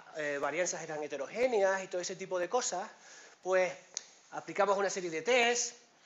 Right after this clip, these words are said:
Luego, eh, cuando ejecutábamos el anova, teníamos que hacer un, una batería de test a posteriori, todos esos test S N K,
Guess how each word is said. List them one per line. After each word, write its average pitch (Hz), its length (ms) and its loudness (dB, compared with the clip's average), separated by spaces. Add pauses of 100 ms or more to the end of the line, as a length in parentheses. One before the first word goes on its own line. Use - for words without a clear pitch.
(260)
Luego, 202 760 6
eh, 175 580 -2
cuando 165 460 0
ejecutábamos 180 560 2
el 185 60 2
anova, 196 260 6
teníamos 180 240 -2
que - 80 -6
hacer 185 140 -4
un, 185 300 -2
una 185 180 0
batería 180 580 2
de 165 100 0
test 175 220 -8
a 165 40 -10
posteriori, 208 720 2
todos 160 220 -4
esos 156 260 -8
test 165 240 -6
S 160 220 -6
N 143 220 -8
K, 214 580 6